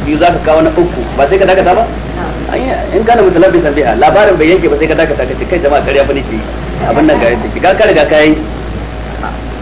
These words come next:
To wannan kaga mutum zai iya dainawa. Sai suka ce, "To amma ina ga mutumin da ya kirayi mutane zuwa ga bid'a?"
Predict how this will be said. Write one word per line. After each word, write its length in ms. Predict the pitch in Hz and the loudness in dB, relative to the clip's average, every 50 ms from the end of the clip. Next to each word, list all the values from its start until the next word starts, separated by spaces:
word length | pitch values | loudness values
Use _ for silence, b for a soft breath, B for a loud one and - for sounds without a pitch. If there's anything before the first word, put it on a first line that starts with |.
| - | -2
To 80 | - 151 | 0 2
wannan 180 | 180 220 208 180 | 4 4 4 4
kaga 160 | 190 190 202 | 4 4 4
mutum 220 | 202 190 185 175 160 | 4 4 4 2 2
zai 80 | 170 151 | 2 0
iya 80 | 147 | 2
dainawa. 260 | 135 139 123 113 104 98 - - - - - - | 0 0 0 0 -2 -2 -6 -8 -10 -8 -4 -2
Sai 80 | 196 | -2
suka 160 | 202 233 233 214 | 0 0 0 0
ce, 140 | 185 190 | 0 2
"To 60 | - 196 | 2 4
amma 320 | 180 185 185 190 208 - 185 | 4 4 6 6 4 4 4
ina 200 | 196 202 214 220 | 4 4 4 4
ga 80 | 214 214 | 4 4
mutumin 400 | 185 175 - 214 208 202 190 175 | 2 2 2 2 2 2 2 2
da 60 | 160 | 4
ya 100 | 165 180 180 - | 4 2 2 2
kirayi 240 | 185 170 160 156 165 | 2 4 4 4 4
mutane 380 | 180 185 - 165 156 151 156 | 4 4 4 4 4 4 2
zuwa 180 | 147 160 160 147 | 2 4 2 2
ga 100 | 135 123 | 2 0
bid'a?" 300 | 110 123 127 131 - - | 0 0 0 0 0 -2